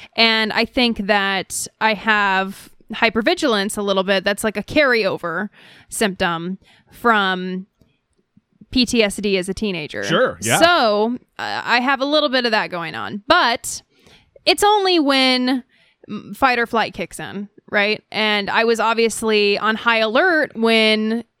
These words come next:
Speaker 1: an alert comes over the intercom and they're saying it's the police.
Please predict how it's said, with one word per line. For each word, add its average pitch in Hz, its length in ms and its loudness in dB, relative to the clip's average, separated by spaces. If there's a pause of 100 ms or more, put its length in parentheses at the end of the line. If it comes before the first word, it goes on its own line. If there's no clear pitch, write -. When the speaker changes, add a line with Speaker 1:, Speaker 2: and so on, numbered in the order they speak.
(280)
Speaker 1:
an 226 120 -2
alert 247 300 2
comes 254 220 0
over 233 160 2
the 240 100 0
intercom 214 460 0
and 208 80 -2
they're 208 100 -2
saying 214 220 -2
it's 208 100 -4
the 208 100 -8
police. 269 800 -2